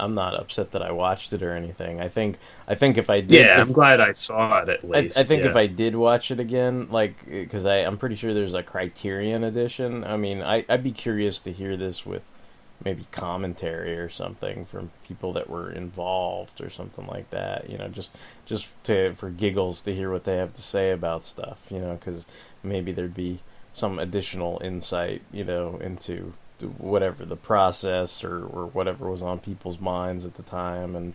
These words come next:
Speaker 1: things like that. But I, I, I don't, you know, I, li-, kinda like what you're saying. I mean, it, it'd probably be much more fun if you're, if you're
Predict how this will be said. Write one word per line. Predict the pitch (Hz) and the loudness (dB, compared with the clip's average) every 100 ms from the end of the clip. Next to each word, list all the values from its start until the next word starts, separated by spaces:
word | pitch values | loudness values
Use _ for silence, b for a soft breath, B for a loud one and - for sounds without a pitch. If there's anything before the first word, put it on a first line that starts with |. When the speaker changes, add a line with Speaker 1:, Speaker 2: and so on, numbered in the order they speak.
| - | -10
Speaker 1:
things | - 95 90 | -6 -6 -6
like | 87 92 | -8 -6
that. | - 98 90 - - | -2 0 0 -4 -8
But | - - - b b b | -8 -8 -10 b b b
I, | - 95 87 | -2 -2 -2
I, | 90 92 - | -2 -2 0
I | 95 | 0
don't, | 101 95 - 131 | 0 -2 -6 -2
you | 117 | 0
know, | 90 | 2
I, | 92 - B - | 0 -2 B 6
li-, | 156 156 | 8 10
kinda | 240 214 | 10 12
like | 139 104 | 12 10
what | 104 | 4
you're | 110 107 | 2 0
saying. | 95 87 90 | -2 -2 -2
I | |
mean, | 98 110 110 | 0 0 0
it, | 95 | 0
it'd | 110 113 - | -2 -4 2
probably | 139 131 127 | 4 6 4
be | 101 101 | 2 2
much | 98 95 | 2 2
more | 107 92 | 0 0
fun | 87 - 101 95 90 b b b | 0 2 2 2 -4 b b b
if | - 110 110 | -4 -2 0
you're, | 107 101 98 - | 2 2 0 -2
if | 107 | -4
you're | 120 113 | -2 -2